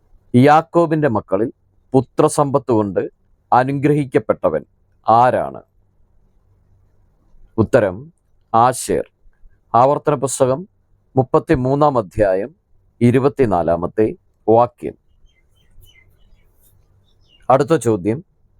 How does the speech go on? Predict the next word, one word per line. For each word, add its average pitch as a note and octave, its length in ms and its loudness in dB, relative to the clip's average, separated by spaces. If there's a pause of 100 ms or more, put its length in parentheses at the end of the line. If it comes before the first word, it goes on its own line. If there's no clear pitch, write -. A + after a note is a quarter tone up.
(2000)
ദുഷ്ടത D#3 640 2